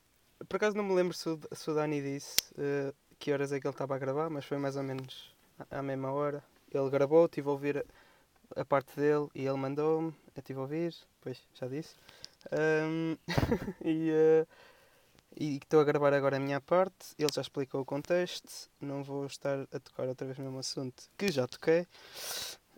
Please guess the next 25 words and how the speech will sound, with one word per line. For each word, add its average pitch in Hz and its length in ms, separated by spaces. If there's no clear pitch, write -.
Ahm, 156 540
opa, 147 420
é 202 140
complicado, 135 560
não 135 160
é? 135 140
Para 135 140
toda 135 200
a 131 80
gente, 131 540
não 143 80
estávamos 139 380
à 139 40
espera 139 340
que - 120
isto - 140
acontecesse, - 800
mas 139 880
aconteceu 175 640
e, 131 600
pá, 147 120
já, 135 120
tenham 196 260
cuidado. 135 420
Eh, 139 320